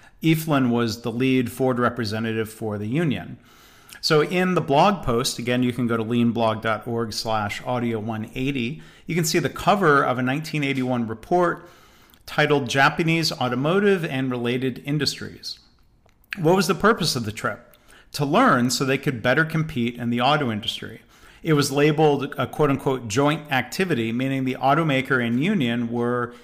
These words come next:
in partnership. The itinerary for the Japan trip included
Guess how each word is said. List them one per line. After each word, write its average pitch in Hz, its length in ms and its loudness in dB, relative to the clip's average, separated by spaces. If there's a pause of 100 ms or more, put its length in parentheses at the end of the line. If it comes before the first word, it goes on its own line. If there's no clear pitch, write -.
(140)
in 135 180 0
partnership. 123 760 -2 (800)
The 151 140 2
itinerary 151 580 4
for 123 160 -6
the 127 80 -2
Japan 147 440 0
trip 151 220 -4
included 120 720 -2